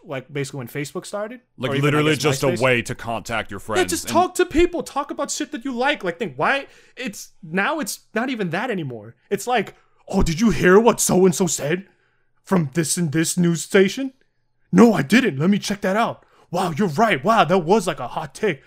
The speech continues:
Speaker 1: I didn't like that. I'm gonna fucking basically talk about how much I didn't like this and furrow my eyebrows and smash my keyboard as to
Speaker 2: Yeah,
Speaker 1: how much
Speaker 2: like,
Speaker 1: I don't
Speaker 2: if
Speaker 1: like
Speaker 2: you,
Speaker 1: it."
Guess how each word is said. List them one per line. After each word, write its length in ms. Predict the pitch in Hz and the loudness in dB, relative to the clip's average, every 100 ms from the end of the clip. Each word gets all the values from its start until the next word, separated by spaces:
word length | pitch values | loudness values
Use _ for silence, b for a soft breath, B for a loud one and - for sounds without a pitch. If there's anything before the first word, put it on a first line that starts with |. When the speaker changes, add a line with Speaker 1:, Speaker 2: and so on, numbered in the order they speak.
| b | b
Speaker 1:
I 100 | - | -2
didn't 240 | 226 202 180 | 2 2 2
like 220 | 226 202 | -2 -4
that. 180 | 123 - b | -8 -10 b
I'm 120 | 240 254 | -2 0
gonna 140 | 160 | -2
fucking 500 | - 214 190 180 147 | -4 -6 -6 -6 -2
basically 340 | 175 180 170 | -2 -2 -8
talk 280 | 139 - 190 175 | -8 -6 -6 -4
about 220 | 180 151 | -4 -2
how 120 | 196 | -2
much 160 | 202 196 | -2 -2
I 120 | 175 | -4
didn't 340 | 139 220 220 | -2 -4 -2
like 220 | 233 254 214 | -4 -6 -6
this 240 | - - b b b | -12 -14 b b b
and 180 | - | -10
furrow 360 | - - 233 220 | -8 2 4 4
my 240 | 214 208 | 2 0
eyebrows 500 | 220 220 185 147 127 | 0 0 0 -2 -4
and 160 | 131 - | -10 -6
smash 420 | - 226 220 196 | -4 0 0 0
my 140 | 226 208 | -2 -2
keyboard 440 | - 202 156 139 | -2 -2 -2 -2
as 40 | |
to 60 | 151 | 2
Speaker 2:
Yeah, 120 | 127 | 2
Speaker 1:
how 100 | 143 | 2
much 140 | 170 143 | 0 0
Speaker 2:
like, 80 | 151 | -2
Speaker 1:
I 40 | |
don't 200 | 143 160 | -2 -2
Speaker 2:
if 60 | 143 | -2
Speaker 1:
like 100 | 135 | -2
Speaker 2:
you, 100 | |
Speaker 1:
it." 60 | 202 | -4